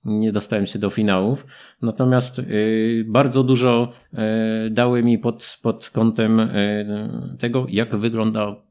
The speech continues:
profesjonalna ocena. I dzięki metryczkom, jakie,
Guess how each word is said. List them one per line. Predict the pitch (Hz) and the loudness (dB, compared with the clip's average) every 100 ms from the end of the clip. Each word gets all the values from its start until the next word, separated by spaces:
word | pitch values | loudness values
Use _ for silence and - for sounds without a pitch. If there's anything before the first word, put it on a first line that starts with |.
| - | -12
profesjonalna | 107 - - 95 92 90 | -10 -8 -4 0 0 -2
ocena. | 87 92 85 82 - _ - - - - | -4 -6 -6 -10 -20 _ -20 -20 -20 -18
I | 196 104 104 101 101 98 | -6 -2 0 0 0 0
dzięki | 107 110 - 107 | 0 0 2 2
metryczkom, | 104 165 180 151 131 | 2 2 2 2 0
jakie, | 123 131 123 | 0 0 0